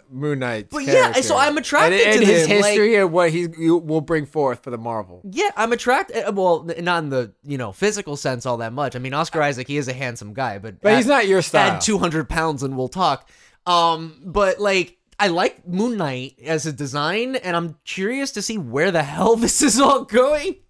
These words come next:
Speaker 2: It's, and that's good. That's good for a T V show. I feel like I'm expecting something lame,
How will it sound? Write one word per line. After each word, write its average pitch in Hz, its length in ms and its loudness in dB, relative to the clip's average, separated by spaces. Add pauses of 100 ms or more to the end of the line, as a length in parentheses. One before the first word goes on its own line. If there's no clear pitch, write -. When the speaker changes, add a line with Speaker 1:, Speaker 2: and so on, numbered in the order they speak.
Speaker 2:
It's, 330 460 0
and 294 340 -2
that's 339 200 -2
good. 269 360 0
That's 240 220 0
good 294 240 -6
for 302 160 -4
a 285 80 -2
T 269 220 -6
V 247 160 -2
show. 107 400 -4 (240)
I 208 80 2
feel 247 360 -4
like 277 240 0
I'm 208 140 0
expecting 214 640 -4
something 220 340 -4
lame, 185 400 -2